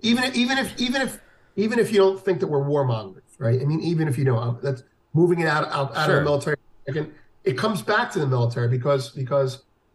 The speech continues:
Speaker 1: it's like people look at all these things about <coughs> why this is happening. They get into the particulars. It's, it's a universal thing, and universal thing is whoever's in power wants to stay in power.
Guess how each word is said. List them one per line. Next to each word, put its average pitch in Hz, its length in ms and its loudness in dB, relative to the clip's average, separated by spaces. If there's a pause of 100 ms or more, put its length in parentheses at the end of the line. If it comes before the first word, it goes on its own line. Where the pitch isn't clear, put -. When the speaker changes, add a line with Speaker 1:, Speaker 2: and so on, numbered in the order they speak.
(160)
Speaker 1:
it's 143 160 -4
like 139 160 -2
people 226 340 -4
look 202 160 -2
at 190 80 2
all 139 180 0
these 127 220 0
things 123 300 2
about 110 560 -4 (560)
<coughs> - 800 -20
why 131 320 4
this 131 180 4
is 131 100 -4
happening. 120 760 2
They 117 100 2
get 135 160 2
into 131 160 -4
the 131 60 -2
particulars. 127 680 -2 (360)
It's, - 300 -2
it's 190 200 4
a 170 60 0
universal 160 760 0
thing, 117 360 -14
and 127 160 -2
universal 190 440 2
thing 131 220 2
is 117 340 0 (680)
whoever's 180 480 2
in 220 160 -4
power 143 420 0
wants 127 360 -4
to 123 80 -6
stay 131 340 -2
in 107 140 -4
power. - 300 -14